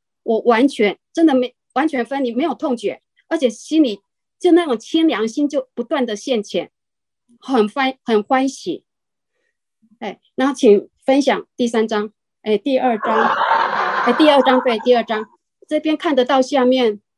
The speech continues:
我看不到啊。这个是我跟，呃，中-，那个升华师兄，我们两个哈，<laughs> 说实在的，我是点了九个疤哦，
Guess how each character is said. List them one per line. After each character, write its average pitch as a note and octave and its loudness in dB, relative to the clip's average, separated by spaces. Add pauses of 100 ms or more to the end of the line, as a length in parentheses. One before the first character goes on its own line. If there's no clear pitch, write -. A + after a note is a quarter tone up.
(340)
我 F#3 -10
看 A#3+ -6
不 G3 -12
到 G#3+ -2
啊。 F3+ -4 (260)
这 F#4 2
个 D4+ 6
是 C#4 4
我 G#3 -4
跟， C#4 -6 (520)
呃， A#3 4
中-， C4+ -2 (180)
那 C4+ 0
个 A3 -2
升 A3 -4
华 F#3 -4 (300)
师 - -10
兄， A#3+ -2 (340)
我 B3 2
们 C#4+ 6
两 A#3 4
个 A3 2
哈， G#3+ 0 (140)
<laughs> - -18
说 D4+ -2
实 B3 -2
在 B3+ -2
的， G#3 -6
我 A3+ -2
是 D#4+ -6
点 G3 -2
了 G#3 -2
九 G3 -4
个 F#3 -10 (140)
疤 G#3+ -2
哦， G3+ -4